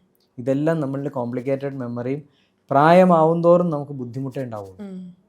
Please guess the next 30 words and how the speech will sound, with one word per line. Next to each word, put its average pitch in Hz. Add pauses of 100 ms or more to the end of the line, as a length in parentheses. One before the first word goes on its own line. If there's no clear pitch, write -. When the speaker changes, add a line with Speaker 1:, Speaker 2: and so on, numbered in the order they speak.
(1000)
Speaker 1:
അപ്പോ 135 (1040)
ഒരു 151
കുട്ടി 170
ഉള്ളിലിരിക്കുമ്പോൾ 147
നമ്മൾ 131
എത്രമേൽ 131
ശ്രദ്ധിക്കണം 117
എന്ന് 120
ആലോചിച്ച് 107
നോക്കുക. 110
Speaker 2:
ഉം. 180 (1040)
Speaker 1:
അപ്പൊ 127
എന്ത് 147
ചെയ്യാം, 180
എന്ത് 170
ചെയ്യാൻ 165
പാടില്ല 160
എന്നുള്ളത് 139 (300)
സനാതന 160
ധർമ്മത്തിൽ 156
അത് 147
പറഞ്ഞിട്ടുണ്ട്. 135 (440)
മെഡിറ്റേഷൻ 185
ചെയ്യുകയാണെന്നുണ്ടെങ്കിൽ 139
അവരെ 120 (100)
പ്രപഞ്ചം 117
അത് 113
ബാലൻസ് 110
ചെയ്യിപ്പിക്കും. 107
Speaker 2:
ഉം. 180